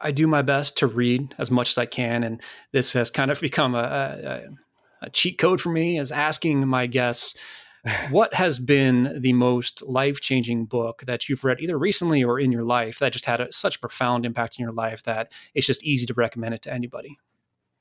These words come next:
Speaker 2: Well, I mean, growing up, <laughs> growing up blue collar or less, uh, the way that I did, it was,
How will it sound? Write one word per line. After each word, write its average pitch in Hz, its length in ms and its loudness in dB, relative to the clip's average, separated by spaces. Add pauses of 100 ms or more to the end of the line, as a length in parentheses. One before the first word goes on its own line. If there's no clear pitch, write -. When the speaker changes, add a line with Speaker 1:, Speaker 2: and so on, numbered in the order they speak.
(220)
Speaker 2:
Well, 160 180 4
I 156 40 6
mean, 127 180 6
growing 127 320 6
up, 120 280 0 (500)
<laughs> - 480 -20
growing 139 240 6
up 113 160 2
blue 127 180 4
collar 135 540 2
or 98 220 -2
less, 123 460 0 (120)
uh, 110 160 2
the 120 100 2
way 127 140 6
that 127 140 4
I 120 80 4
did, 135 240 4
it 113 80 4
was, 98 320 0